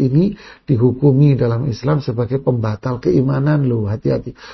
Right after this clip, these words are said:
Bukan berarti kita memvonis, tapi kita menyampaikan ancaman Allah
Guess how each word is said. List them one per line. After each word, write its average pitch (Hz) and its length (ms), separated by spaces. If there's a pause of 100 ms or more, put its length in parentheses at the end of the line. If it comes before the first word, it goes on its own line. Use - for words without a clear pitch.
Bukan 214 320
berarti 143 400
kita 135 240
memvonis, 143 800
tapi 135 240
kita 147 240
menyampaikan 143 720
ancaman 151 800
Allah 143 480